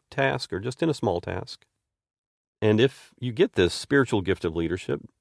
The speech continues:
govern diligently. Give yourself to it. Really focus on it, because that's the way you can serve others, by leading. Also showing mercy, being a merciful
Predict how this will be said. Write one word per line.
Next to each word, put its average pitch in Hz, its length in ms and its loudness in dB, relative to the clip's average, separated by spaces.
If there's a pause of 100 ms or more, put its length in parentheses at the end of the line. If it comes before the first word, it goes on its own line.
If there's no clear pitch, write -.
(160)
govern 127 480 -2 (160)
diligently. 95 680 -2 (260)
Give 123 140 -6
yourself 127 340 -6
to 135 160 -6
it. - 140 -6 (100)
Really 127 160 -4
focus 131 380 -6
on - 160 -4
it, - 100 -12 (340)
because 101 220 -2
that's 101 200 0
the 117 60 -2
way 104 120 2
you 95 120 -4
can 92 140 -2
serve 95 220 -2
others, 107 320 -6
by 87 160 -8
leading. 120 380 -8 (1200)
Also 101 260 2
showing 127 340 6
mercy, 120 480 0 (680)
being 120 480 2
a 107 100 -2
merciful 113 720 0